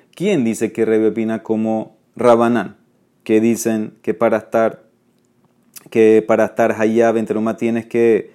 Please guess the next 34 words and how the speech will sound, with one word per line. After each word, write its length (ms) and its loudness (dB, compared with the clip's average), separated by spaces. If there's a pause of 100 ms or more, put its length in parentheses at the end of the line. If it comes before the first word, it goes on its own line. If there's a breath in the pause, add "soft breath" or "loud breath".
(260 loud breath)
eh, 600 4
consumir 580 -2
un 120 -2
kazai, 800 -4
dice 240 -8
la 80 -10
Emara. 460 -6 (260 loud breath)
Dilma, 640 0
tal 180 0
vez 120 0
él 120 0
va 100 -2
como 180 -4
Abba 140 -2
Shaul, 520 -2
se 200 -4
virale. 480 -2 (200 soft breath)
De 180 -12
amar 300 -6
yesh 340 -2
bashabe 400 -2
peruta, 600 -2 (340 soft breath)
afalgab 680 -2
delit 280 -2
be 120 -2
kazai. 680 -6
Tal 260 -8
vez 160 -2
Revi, 460 -4
Revi 220 -2
va 120 -2
como 160 -6
Abba 120 -6
Shaul, 440 -4